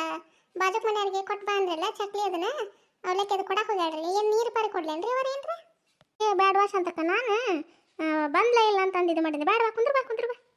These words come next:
ಮ್ಯಾಗ್ ಕುಂದ್ರವ್ವ. ನೀವು ಮ್ಯಾಗ್ ಬ್ಯಾಡ್ರಿ, ನಂಗ್ ಕಾಲ್ ಎಳ್ಯಾಬಿಟ್ಟು ಹಂಗ್ ಕುಂತ್ನಿ ಅಂದ್ರ, ಆ, ಬಾತ್ ಬಿಡ್ತಾವ್ರಿ ಅವರ ಕಾಲ್. ಹಂಗಾಗಿ ನಂಗ್ ನೆಲಕರಿ ನಾ ಕುಂತ್ ಹೇಳೋದ್ರಿ.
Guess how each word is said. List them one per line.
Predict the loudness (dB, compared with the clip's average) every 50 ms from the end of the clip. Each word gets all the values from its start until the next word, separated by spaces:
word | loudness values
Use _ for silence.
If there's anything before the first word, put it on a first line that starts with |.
| _ _ _ _ _ _ _
ಮ್ಯಾಗ್ | -4 0 0 0 0 2
ಕುಂದ್ರವ್ವ. | 0 2 2 2 0 0 -2 -2 -4 -6 -10 _ _ _ _ _ _ _ _ _ -4
ನೀವು | -2 -2 0 -2 -2 -2
ಮ್ಯಾಗ್ | -2 0 0 0 0
ಬ್ಯಾಡ್ರಿ, | 2 0 0 0 0
ನಂಗ್ | -2 -2 -2 -2
ಕಾಲ್ | 0 0 2 2 2
ಎಳ್ಯಾಬಿಟ್ಟು | 2 0 0 0 -2 0 0 -2
ಹಂಗ್ | -2 0
ಕುಂತ್ನಿ | -2 -2 0 0
ಅಂದ್ರ, | -2 -2 -2 -2 -2 -2 -2 -2 -4 -8 _ _ _ _ _ _ -8
ಆ, | -6
ಬಾತ್ | -2 -2 0 0 0 0
ಬಿಡ್ತಾವ್ರಿ | 0 -2 -2 -2 -2 -2 0 -2 -2 -2 -2 -4 -4 -4
ಅವರ | -4 -4 -4 -4 -6
ಕಾಲ್. | -6 -6 -6 -4 -2 -2
ಹಂಗಾಗಿ | -2 -2 -2 -2 -2 -2 -2 -2
ನಂಗ್ | 0 0 0
ನೆಲಕರಿ | -2 -2 -4 -4 -2 -2 -2 0 0
ನಾ | -2 -2
ಕುಂತ್ | -2 -4 -4 -2 -2
ಹೇಳೋದ್ರಿ. | -2 -2 -2 -4 -4 -6 -10 -10 -14